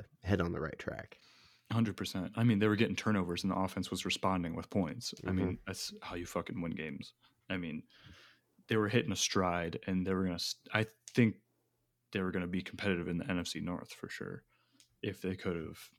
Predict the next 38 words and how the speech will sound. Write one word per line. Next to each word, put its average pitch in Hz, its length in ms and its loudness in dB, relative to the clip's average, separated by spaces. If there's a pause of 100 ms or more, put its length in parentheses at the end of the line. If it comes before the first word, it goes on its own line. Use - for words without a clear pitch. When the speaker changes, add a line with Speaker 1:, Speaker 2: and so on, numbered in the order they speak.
(100)
Speaker 2:
you 117 80 2
know, 87 220 0
if - 300 -2 (600)
Cousins 87 360 -2
didn't 82 180 -2
go 80 140 -6
down. 76 320 -8 (680)
So, 98 260 -2
I 87 100 -2
mean, 92 360 -2
that 104 180 0 (180)
defense, - 600 -2 (600)
for 87 420 -2 (240)
the 117 60 2
personnel 120 480 6
that 117 160 8
it 104 60 4
has, 107 400 4
has 101 120 -4
been, 98 200 4
been 92 260 2 (180)
playing 87 340 0
so 87 260 0
fucking - 380 -8
good. 101 280 -6 (100)
I 110 120 0
mean, 98 360 0 (680)
Flores 90 400 2
has 87 200 -4
been - 140 -4
playing 95 280 -8
so 87 240 -8
good. 87 280 -10 (220)
I 101 40 -2
mean, 95 140 2
that 98 240 0 (320)
safety 101 400 2
Bynum, 95 600 2